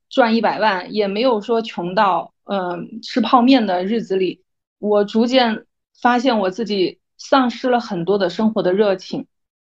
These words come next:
所以说，对于其他朋友不能理解的是，他们往往就会说：“亭子，我觉得你性格很外向，过得很开心，有很多朋友。”一到周末的时候，“哎呀，好多朋友轮着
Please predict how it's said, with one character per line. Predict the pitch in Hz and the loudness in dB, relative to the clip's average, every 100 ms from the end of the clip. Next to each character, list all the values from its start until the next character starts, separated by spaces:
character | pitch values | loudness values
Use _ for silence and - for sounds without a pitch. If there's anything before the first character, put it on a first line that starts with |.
| _ _ _ | _ _ _
所 | - - | -4 2
以 | 285 | 2
说， | 233 240 240 247 _ _ - | 2 2 2 0 _ _ -2
对 | 294 | 0
于 | 247 226 240 240 _ | 2 2 0 -2 _
其 | - - | -10 -2
他 | 214 285 | 2 2
朋 | 285 240 | 2 -2
友 | 208 | -2
不 | 247 | 0
能 | 220 208 | 0 0
理 | 202 185 | -4 -4
解 | 202 196 | 0 0
的 | 175 | 0
是， | 175 - - - | -4 -8 -14 -14
他 | - 233 | -2 0
们 | 233 214 | 2 2
往 | 180 | 2
往 | 208 | 2
就 | 190 196 | 0 -2
会 | |
说 | 196 208 208 - | -2 0 -2 -4
：“亭 | - 240 262 | -6 0 2
子， | |
我 | 330 254 | 4 2
觉 | 233 | 2
得 | 269 | 2
你 | 294 240 185 - | 4 2 0 -10
性 | - 349 311 | -8 0 2
格 | 277 | 2
很 | 262 175 | 0 -2
外 | 302 254 | 0 0
向， | 226 226 175 180 | 0 0 0 0
过 | 294 | 0
得 | 240 | 2
很 | 196 | -2
开 | 165 226 233 | -4 -4 -4
心， | 233 233 233 - - | 0 0 0 -6 -2
有 | 262 | 2
很 | 277 214 | 2 2
多 | 220 | -2
朋 | 240 196 175 | -2 -4 -2
友。” | 180 147 - _ _ | 0 0 -4 _ _
一 | - 233 | 0 2
到 | 269 | 4
周 | 240 262 | 2 -2
末 | 262 277 | 0 0
的 | 202 | -2
时 | 202 208 | -4 -8
候 | 196 196 | -4 -2
，“哎 | 196 | -2
呀， | 190 180 165 151 | -2 -2 -4 -8
好 | - 175 | -8 -4
多 | 202 | -2
朋 | 226 226 | 0 0
友 | 202 | 0
轮 | 185 180 | 0 -2
着 | 214 214 196 | 0 0 0